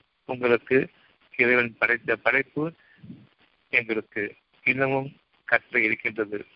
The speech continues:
நாங்கள் உங்களுக்காக உதவ வேண்டும், உங்களுக்காக நாங்கள் சீராக்க வேண்டும் உங்களுடைய நிலைமைகளை. எங்களுடைய கடமை இது. அழகான காற்றாக நம்மை வந்து அடைகின்றது, சுகமான காற்றாக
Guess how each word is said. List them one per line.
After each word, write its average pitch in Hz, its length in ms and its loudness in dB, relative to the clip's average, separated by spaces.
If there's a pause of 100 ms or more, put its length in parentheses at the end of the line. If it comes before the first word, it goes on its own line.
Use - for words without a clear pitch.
(100)
நாங்கள் 117 440 2 (380)
உங்களுக்காக 107 560 0
உதவ 101 280 0
வேண்டும், 95 400 -6 (960)
உங்களுக்காக 113 520 4
நாங்கள் 101 360 0 (420)
சீராக்க 110 460 2
வேண்டும் 98 300 -4
உங்களுடைய 98 260 -8
நிலைமைகளை. 98 480 -4 (400)
எங்களுடைய 104 380 -2
கடமை 113 400 0 (480)
இது. 110 260 -4
அழகான 117 540 0
காற்றாக 104 640 -2 (120)
நம்மை 101 260 -2
வந்து 95 220 -2
அடைகின்றது, 98 460 -6 (540)
சுகமான 131 520 2
காற்றாக 107 560 -2